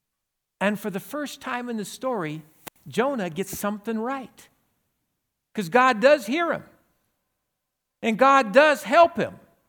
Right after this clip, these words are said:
God does save him. The giant fish surfaced, and then it spit up and out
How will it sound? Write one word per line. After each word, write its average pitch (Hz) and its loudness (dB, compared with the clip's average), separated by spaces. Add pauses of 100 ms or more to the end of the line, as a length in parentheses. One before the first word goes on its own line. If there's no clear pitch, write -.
(1080)
God 277 4
does 294 4
save 311 0
him. 156 -4 (1700)
The 202 -6
giant 294 4
fish - -8 (140)
surfaced, - -6 (840)
and 220 0
then 320 4
it 339 0
spit - -4
up - 6 (920)
and 240 2
out 302 4